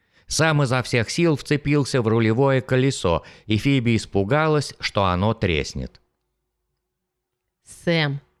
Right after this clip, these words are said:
Speaker 1: Она положила руку ему на плечо, но он отмахнулся.
Speaker 2: «Ты в порядке?»
Speaker 1: «Всё отлично», сказал он.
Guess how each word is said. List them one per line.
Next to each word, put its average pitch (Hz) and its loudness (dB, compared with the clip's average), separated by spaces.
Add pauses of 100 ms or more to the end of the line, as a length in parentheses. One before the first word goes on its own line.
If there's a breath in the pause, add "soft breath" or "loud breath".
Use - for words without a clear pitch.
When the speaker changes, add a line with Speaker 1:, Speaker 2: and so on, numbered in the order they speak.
Speaker 1:
Она 113 0
положила 113 2
руку 110 0
ему 107 4
на 101 2
плечо, 147 0 (260 loud breath)
но 101 2
он 135 2
отмахнулся. 104 -2 (440)
Speaker 2:
«Ты 175 0
в - -12
порядке?» 190 -4 (440)
Speaker 1:
«Всё 101 0
отлично», 107 0
сказал 92 0
он. 71 -4